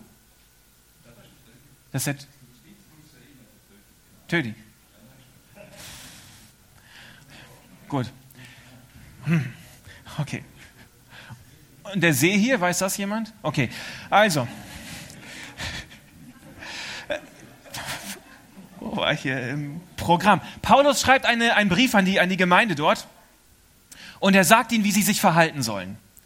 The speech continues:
Macht dieses, macht das nicht, macht das besser gar nicht und das sowieso unbedingt. Und er gibt zwei Gründe weiter, warum er das tut. Der erste Grund ist so ein bisschen pädagogischer Natur und der zweite, darum geht's dann eigentlich.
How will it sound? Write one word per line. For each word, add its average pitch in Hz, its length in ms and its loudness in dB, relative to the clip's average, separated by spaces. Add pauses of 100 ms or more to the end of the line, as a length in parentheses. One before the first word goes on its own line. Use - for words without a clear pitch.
(340)
Macht 135 300 2
dieses, 202 400 2
macht 139 300 -2
das 127 240 2
nicht, 190 340 0 (160)
macht 156 240 2
das 139 180 0
besser 143 300 2
gar 180 260 4
nicht 190 220 0
und 143 160 -4
das 139 160 0
sowieso 135 400 -2
unbedingt. 123 600 -6 (340)
Und 185 160 2
er 180 80 4
gibt - 180 -2
zwei 202 320 2
Gründe 185 400 -2
weiter, 160 380 0
warum 135 240 0
er 156 80 2
das 143 160 0
tut. 117 220 -8
Der 131 80 -4
erste 190 300 -2
Grund 185 220 -6
ist 180 120 -6
so 185 60 -2
ein 160 40 -2
bisschen 160 260 -2
pädagogischer 139 720 -4
Natur 127 500 -6 (420)
und 156 140 -2
der 143 120 0
zweite, 175 560 0
darum 147 260 -2
geht's 139 240 -4
dann 135 160 -2
eigentlich. 107 400 -4